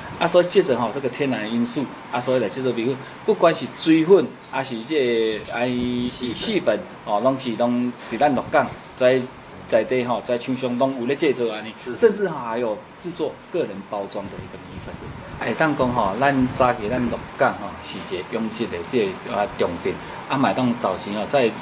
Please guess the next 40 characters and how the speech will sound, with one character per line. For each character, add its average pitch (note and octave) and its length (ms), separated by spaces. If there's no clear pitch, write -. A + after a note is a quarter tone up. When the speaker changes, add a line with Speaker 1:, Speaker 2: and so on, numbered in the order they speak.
Speaker 1:
六， C3 260
五 A#2 100
六 C#3+ 140
零 G#2 200
代， A#2 220
咱 D3 100
鹿 - 160
港 C3+ 120
的 A2+ 100
养 A2+ 140
殖 C3 120
业 G2 120
非 C#3 100
常 G#2+ 180
的 G2+ 80
丰 A#2 280
盛。 B2+ 180
那 C#3+ 260
慢 D3+ 100
慢 C#3 220
吼， A2 160
因 B2+ 200
为 A2 80
吼 G2 140
随 A#2 160
着 A2+ 80
时 A2 160
空 A#2 160
背 B2+ 180
景， F#2+ 220
啊， - 80
大 A2 140
家 F#2+ 180
吼 F2+ 80
针 A#2 200
对 C#3 140
吼 A#2+ 120
一 - 180
寡 G#2+ 80
这 C3 140